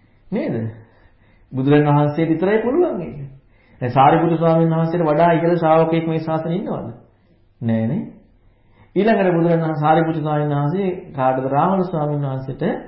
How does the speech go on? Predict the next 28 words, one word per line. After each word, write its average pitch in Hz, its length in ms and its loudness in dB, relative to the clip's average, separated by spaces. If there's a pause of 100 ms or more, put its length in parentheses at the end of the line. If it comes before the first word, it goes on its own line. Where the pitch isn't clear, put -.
(720)
ආනාපානසතිය 156 720 0
වඩන්න 165 340 -2
කියනවා. - 280 -12 (1600)
දැන් 156 180 -4
වඩන 147 300 2
හැටි 170 180 2
දන්නේ 185 340 2
නෑ. 196 140 -6 (800)
මේක 160 260 0
කියලා 160 260 2
දෙන්නෙත් 180 320 -2
නෑ. - 280 -10 (1600)
රාහුල 151 280 4
ස්වාමීන් 135 340 -2
වහන්සේ 135 260 -6
තේරෙන්නේ 202 460 -4
නැහැ. - 320 -20 (640)
දැන් 165 140 0 (160)
ආ-, - 200 -6
ආ-, 160 240 4
සාරිපුත්‍ර 190 420 2
ස්වාමීන් 196 300 -2
වහන්සේ 208 180 -4
දන්නේ 190 180 2
නැහැ 302 240 -6
කියලා 381 240 -4
දෙන්නේ. 127 240 -2
ඒක 131 100 -6